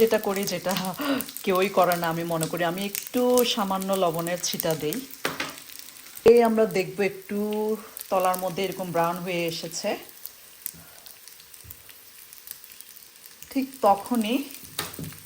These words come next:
সামান্য একটু পানি দিয়ে দেব। একটু বয়েল পানি দিয়ে দিচ্ছি। এখন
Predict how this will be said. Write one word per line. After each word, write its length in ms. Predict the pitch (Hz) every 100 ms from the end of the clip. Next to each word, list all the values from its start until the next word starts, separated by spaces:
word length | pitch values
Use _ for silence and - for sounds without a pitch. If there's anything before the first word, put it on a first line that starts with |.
| - - - - - - -
সামান্য 340 | 220 214 214 208
একটু 240 | - - 262 285 - - -
পানি 200 | 262 240 -
দিয়ে 160 | 156 139
দেব। 120 | - - - - - - - - - - - - - - - 277 - - - - - - - - - - - - - - - - - - - - - - - - - - - - - - - - - - - -
একটু 140 | 233 240 220
বয়েল 180 | 233 240 226
পানি 160 | 220 226
দিয়ে 180 | 214 214 208
দিচ্ছি। 280 | 202 - 240 277
এখন 180 | -